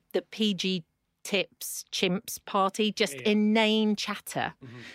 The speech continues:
Speaker 1: that doesn't mean anything, doesn't kinda get you anywhere, doesn't sort anything out, but you, you're then, you're then concentrating in a way where you just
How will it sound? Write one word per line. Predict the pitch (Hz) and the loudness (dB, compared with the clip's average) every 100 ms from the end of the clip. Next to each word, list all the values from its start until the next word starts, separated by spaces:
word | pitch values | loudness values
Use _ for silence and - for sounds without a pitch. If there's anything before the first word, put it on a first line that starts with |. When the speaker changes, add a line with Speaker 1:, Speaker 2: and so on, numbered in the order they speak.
| - | 0
Speaker 1:
that | 262 247 | 0 2
doesn't | 262 240 240 | 2 4 4
mean | 233 233 233 202 | 4 4 4 4
anything, | 175 - 156 | 2 0 -2
doesn't | 156 214 220 220 - | 0 0 0 -2 0
kinda | 214 202 | 0 0
get | 165 190 - | 2 0 2
you | 185 | 2
anywhere, | 170 156 151 147 151 | 4 4 2 2 0
doesn't | - 190 226 214 | 2 2 2 0
sort | - 202 208 - | 0 2 2 0
anything | 175 175 - 175 | -2 -2 -4 0
out, | 180 156 - | 2 0 -2
but | 185 | -2
you, | 208 185 - | 0 -2 0
you're | 208 208 | 2 4
then, | 196 196 196 - _ _ _ - | 4 2 0 -4 _ _ _ -6
you're | 226 247 | -2 0
then | 226 214 202 196 - - | 2 2 2 0 -4 -4
concentrating | - 226 - 196 - 147 147 - 143 151 180 - - - _ - | 0 0 0 -4 -2 -4 -4 -6 -6 -6 -8 -12 -20 -20 _ 0
in | 208 | 2
a | 202 | 4
way | 202 196 | 4 4
where | 196 | 2
you | 202 196 | 2 0
just | 208 - | -2 -4